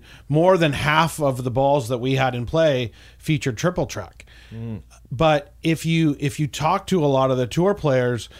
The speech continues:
Speaker 1: they're not a hundred percent exclusive on using triple track if they do,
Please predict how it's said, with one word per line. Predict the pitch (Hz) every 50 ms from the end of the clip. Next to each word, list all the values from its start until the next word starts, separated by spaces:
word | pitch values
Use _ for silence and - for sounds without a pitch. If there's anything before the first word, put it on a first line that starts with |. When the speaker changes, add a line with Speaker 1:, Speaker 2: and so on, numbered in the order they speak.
| - - - - - - - -
Speaker 1:
they're | 147 180 202
not | 220 214 196 170
a | 151
hundred | 131 143 170 170 170 160
percent | 139 - 151 - - 170 156 147 143 135
exclusive | 127 - - - - 151 175 208 220 - - 151 143 127 120 117 104 - - - - - - - - -
on | - 143 139 135 135 135
using | 127 147 196 233 254 190 180 156 147 131
triple | - 156 147 - - 135 131
track | - 143 147 127 127 127 - - - -
if | 143 123 - -
they | 135 123 123
do, | 123 202 233 180 110 80 71